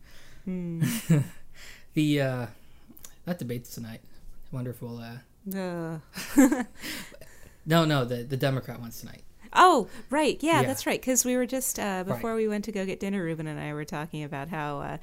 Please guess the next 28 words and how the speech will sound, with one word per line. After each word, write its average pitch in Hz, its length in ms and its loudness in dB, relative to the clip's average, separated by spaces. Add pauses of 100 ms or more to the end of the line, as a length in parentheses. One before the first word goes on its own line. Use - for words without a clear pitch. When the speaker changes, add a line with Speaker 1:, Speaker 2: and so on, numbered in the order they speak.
(200)
Speaker 1:
people 247 280 0
are, 226 120 4
like, 202 340 -2
disappointed 185 840 0
that, 170 380 -2 (460)
you 208 140 2
know, 165 300 -2
all 185 220 0
of 196 160 -4
the 175 160 0
Democratic 170 720 -4
candidates 156 500 -4
in 165 80 -2
the 156 60 -4
debate 156 360 -2
are 170 140 0
just, 165 240 -6
like, 165 220 -6
regular 156 640 -4 (600)
politicians 170 1000 -4
who 165 460 -2
have 160 300 -2 (420)
positions 190 760 2
<laughs> - 0 -
on 254 260 4 (360)
policies 262 680 0
based 208 360 2
on 190 400 -4